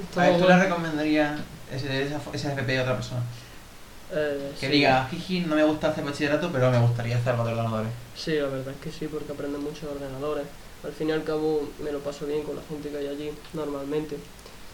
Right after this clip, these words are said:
Speaker 1: También es verdad que cuando, yo qué sé, si tu profesor
Speaker 2: Es un
Speaker 1: no está
Speaker 2: gilipollas.
Speaker 1: explicando algo, o es un gilipollas,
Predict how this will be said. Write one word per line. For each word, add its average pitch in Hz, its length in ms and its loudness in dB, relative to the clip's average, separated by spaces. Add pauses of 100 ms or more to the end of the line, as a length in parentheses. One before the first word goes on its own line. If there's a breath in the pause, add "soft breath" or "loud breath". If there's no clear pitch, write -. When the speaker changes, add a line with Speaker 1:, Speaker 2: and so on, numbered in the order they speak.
(120)
Speaker 1:
También 165 240 6
es 190 80 8
verdad 196 300 10
que 190 320 8
cuando, 156 840 4 (720 loud breath)
yo 160 80 -4
qué 156 80 -2
sé, 165 100 -6
si 156 140 -4
tu 151 140 -4
profesor 156 560 0 (1120)
Speaker 2:
Es - 60 -6
un 117 140 4
Speaker 1:
no 170 40 10
está 180 160 10
Speaker 2:
gilipollas. 175 80 12
Speaker 1:
explicando 165 540 4
algo, 151 260 2
o 147 140 0
es 151 60 0
un 151 100 -4
gilipollas, 151 500 -2